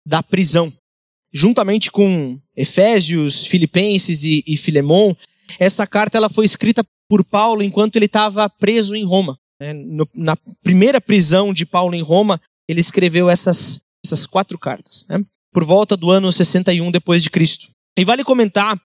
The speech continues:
é, que nessa carta de Paulo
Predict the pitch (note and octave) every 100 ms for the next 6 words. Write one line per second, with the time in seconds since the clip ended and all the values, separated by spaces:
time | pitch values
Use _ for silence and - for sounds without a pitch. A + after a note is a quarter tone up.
0 | _ _ _ _ _ D#3 D#3+ D#3+ - G3+
1 | G3 F#3+ F#3 F3+ F3 E3 F3+ A3+ G#3 -
2 | F3+ F3+ D#3 D#3 E3+ E3+ E3+ D3 C3